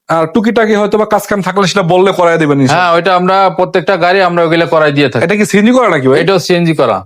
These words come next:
Speaker 1: পেপারস আপডেট সহ?
Speaker 2: হ্যাঁ, অবশ্যই, পেপারস ছাব্বিশ সাল, ছাব্বিশ সাল আপ টু ডেট।
Speaker 1: কত টাকা দিবেন?
Speaker 2: এটা আমরা আজকে দাম চাইতেছি চোদ্দ লাখ পঁচানব্বই হাজার টাকা।
Speaker 1: কত মডেল?
Speaker 2: এটা হলো এগারোর মডেল।
Speaker 1: এগারো মডেল, চোদ্দ পঁচানব্বই?
Speaker 2: জি, চোদ্দ লাখ পঁচানব্বই।
Speaker 1: আলোচনা করতে হবে?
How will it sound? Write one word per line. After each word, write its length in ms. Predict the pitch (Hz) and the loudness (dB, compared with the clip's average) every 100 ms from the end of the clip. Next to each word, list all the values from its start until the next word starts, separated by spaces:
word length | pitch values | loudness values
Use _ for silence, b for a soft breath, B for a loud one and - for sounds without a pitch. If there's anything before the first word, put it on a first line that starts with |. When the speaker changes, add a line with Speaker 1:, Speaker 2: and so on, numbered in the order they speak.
| - | -6
Speaker 1:
পেপারস 280 | 175 190 190 | -4 -2 -2
আপডেট 200 | 175 - | -2 -2
সহ? 200 | 160 139 | 0 0
Speaker 2:
হ্যাঁ, 220 | 175 165 | 0 0
অবশ্যই, 380 | 160 208 220 196 | 0 0 0 0
পেপারস 360 | 180 175 165 | 0 -2 -2
ছাব্বিশ 260 | 170 170 151 | -2 -2 -2
সাল, 140 | 196 | -2
ছাব্বিশ 300 | 175 175 165 | -2 -2 0
সাল 160 | 170 165 | 0 0
আপ 120 | 143 | -2
টু 80 | 139 | -2
ডেট। 160 | 120 101 | -2 0
Speaker 1:
কত 160 | 175 175 | -2 0
টাকা 200 | 175 160 | 0 0
দিবেন? 240 | 131 110 101 | 0 0 0
Speaker 2:
এটা 200 | 165 185 | 0 0
আমরা 180 | 180 180 | 0 -2
আজকে 220 | - 202 | 0 -2
দাম 280 | 190 180 165 | 0 -2 -2
চাইতেছি 380 | 180 180 196 | -2 0 0
চোদ্দ 260 | 185 185 170 | 0 -2 0
লাখ 200 | 175 190 185 | 0 0 -2
পঁচানব্বই 400 | 156 170 156 147 | -4 -2 0 0
হাজার 140 | 139 131 | 0 -2
টাকা। 200 | 110 98 | -4 -4
Speaker 1:
কত 140 | 165 | -2
মডেল? 300 | 190 196 247 285 _ _ 151 | 0 0 -2 -4 _ _ -4
Speaker 2:
এটা 160 | 160 | 0
হলো 140 | 180 190 | 2 2
এগারোর 300 | 190 196 180 | 2 0 0
মডেল। 280 | 147 113 98 | 0 -2 -4
Speaker 1:
এগারো 300 | 160 185 202 | -4 0 0
মডেল, 200 | 202 202 | -2 -2
চোদ্দ 260 | 190 202 214 | -4 -4 -2
পঁচানব্বই? 500 | 220 226 196 147 123 | -2 -2 -2 -2 0
Speaker 2:
জি, 140 | 160 | 0
চোদ্দ 260 | 151 180 175 | 0 0 0
লাখ 180 | 180 180 | 0 -2
পঁচানব্বই। 560 | 170 170 151 120 101 101 | -2 -2 -2 -2 -4 -2
Speaker 1:
আলোচনা 320 | 151 170 190 | -4 -2 -2
করতে 220 | 190 190 | -2 -2
হবে? 220 | 202 156 | 0 0